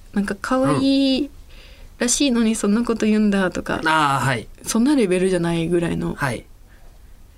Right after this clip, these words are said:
Speaker 1: 目ギチギチやって。
Speaker 2: <laughs>
Speaker 1: めちゃくちゃ。
Speaker 2: うわー、すげえストイックに。
Speaker 1: ストイックだった。
Speaker 2: で、その、えー、だって大喜利だって、ね、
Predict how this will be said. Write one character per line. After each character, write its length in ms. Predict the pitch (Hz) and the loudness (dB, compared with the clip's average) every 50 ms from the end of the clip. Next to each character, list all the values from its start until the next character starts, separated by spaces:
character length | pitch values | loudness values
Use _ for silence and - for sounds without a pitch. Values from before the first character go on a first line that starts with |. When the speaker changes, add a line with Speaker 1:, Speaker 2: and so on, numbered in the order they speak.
| - - - - | -20 -14 -4 0
Speaker 1:
目 260 | 190 196 208 214 202 | 2 4 4 4 2
ギ 240 | 165 160 - 190 175 | 0 0 0 0 0
チ 160 | - - 185 | 0 0 0
ギ 120 | 180 170 | 0 0
チ 120 | 170 - 220 | 0 0 -2
や 60 | 190 | -2
っ 20 | |
て。 180 | - - - - 120 123 - - 226 - - 294 285 - 262 - | -4 -6 -14 -8 -6 -4 -2 -2 -2 0 -2 -4 -2 -2 -2 -2
Speaker 2:
<laughs> 560 | - - - 180 - - - - - - - - | -2 -4 -2 -2 -4 -4 -4 -6 -6 -4 0 0
Speaker 1:
め 100 | 196 196 | 0 2
ち 100 | - 208 | 2 0
ゃ 20 | |
く 60 | 196 202 | 0 0
ち 100 | - 208 | -2 -2
ゃ。 40 | - - - - - - - - - - - - - - - - - - - - | -4 -8 -18 -18 -16 -14 -12 -12 -12 -14 -14 -12 -10 -10 -10 -10 -12 -12 -10 -10
Speaker 2:
う 100 | 110 101 | -10 -10
わ 420 | - - - - - - - - - | -10 -10 -12 -14 -14 -10 -10 -10 -6
ー、 40 | - | -4
す 220 | - - - - | -4 -4 -4 -4
げ 120 | - - - 107 | -6 -10 -8 -8
え 100 | 101 110 | -4 -2
ス 120 | - - | -2 -2
ト 100 | - 123 | -2 -4
イ 40 | 117 | -4
ッ 40 | - - | -6 -8
ク 100 | - 113 | -8 -6
に。 180 | 107 104 95 87 | -6 -6 -8 -8
Speaker 1:
ス 280 | - 110 240 214 202 | -8 -4 -2 0 0
ト 80 | - 143 | 0 0
イ 20 | |
ッ 20 | - | 0
ク 40 | 202 | 0
だ 80 | 196 | 0
っ 40 | 196 | 0
た。 180 | - - - 185 | -2 -4 -4 -4
Speaker 2:
で、 40 | 175 | -4
そ 40 | - | -4
の、 200 | - - - - | -8 -8 -8 -6
え 380 | 110 104 113 120 131 165 190 | -6 -2 0 0 0 0 0
ー、 40 | 180 | -2
だ 60 | 139 | -2
っ 20 | 127 | -2
て 40 | |
大 260 | 107 120 147 175 202 214 | -2 0 0 2 2 2
喜 120 | 214 233 | 2 2
利 140 | 240 240 240 | 4 2 2
だ 80 | 240 240 | 2 0
っ 20 | |
て、 380 | 240 - 127 120 117 - - - - - - - - - - - - - 147 | -2 -2 -2 -2 -2 -4 -8 -12 -12 -4 -4 -4 -4 -4 -8 -8 -8 -4 -2
ね、 320 | 156 185 190 131 - | 0 0 0 0 -4